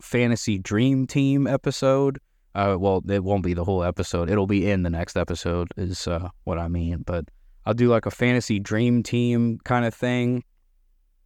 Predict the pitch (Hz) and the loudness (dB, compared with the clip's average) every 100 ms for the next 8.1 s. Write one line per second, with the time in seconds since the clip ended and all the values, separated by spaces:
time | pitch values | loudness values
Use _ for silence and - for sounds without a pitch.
0 | _ _ _ - 107 104 98 - 113 107 | _ _ _ 0 4 4 2 2 2 4
1 | 98 80 110 113 113 98 - _ _ _ | 2 2 4 4 4 0 -4 _ _ _
2 | - 110 101 - - 117 131 139 - 135 | -6 -4 -4 -8 -6 0 2 0 0 0
3 | 131 120 - 120 123 - 131 127 104 101 | 2 0 -2 0 -2 -2 -2 0 0 -2
4 | - 131 139 139 131 - - _ _ _ | -2 0 0 -2 -4 -6 -20 _ _ _
5 | _ _ - 104 107 107 101 92 - 107 | _ _ -8 -2 0 0 -2 -6 -2 2
6 | 123 - 127 110 - 120 104 120 131 135 | 2 2 0 0 -2 0 4 4 2 -2
7 | 120 113 120 - 127 113 107 113 113 113 | -4 0 -2 -2 -2 -2 0 0 0 -2
8 | 110 | -4